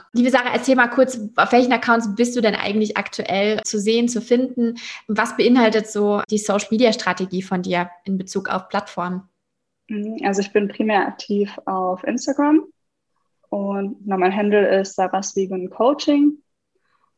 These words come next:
Speaker 2: und habe auch ein, eine Webseite und einen Blog dazu und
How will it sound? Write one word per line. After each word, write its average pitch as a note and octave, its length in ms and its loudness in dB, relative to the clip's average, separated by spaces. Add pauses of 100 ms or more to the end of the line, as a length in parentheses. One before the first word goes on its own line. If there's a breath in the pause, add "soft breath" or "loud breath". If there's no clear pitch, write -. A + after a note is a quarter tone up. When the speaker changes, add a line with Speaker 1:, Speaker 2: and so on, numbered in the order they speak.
Speaker 2:
und G3+ 420 0
habe F#3+ 180 0
auch F#3 180 2
ein, F#3 480 0
eine F#3 200 -2
Webseite G#3 560 2
und F#3+ 120 -8
einen F3+ 180 -4
Blog - 280 -6
dazu F#3 400 -8
und F#3 440 -6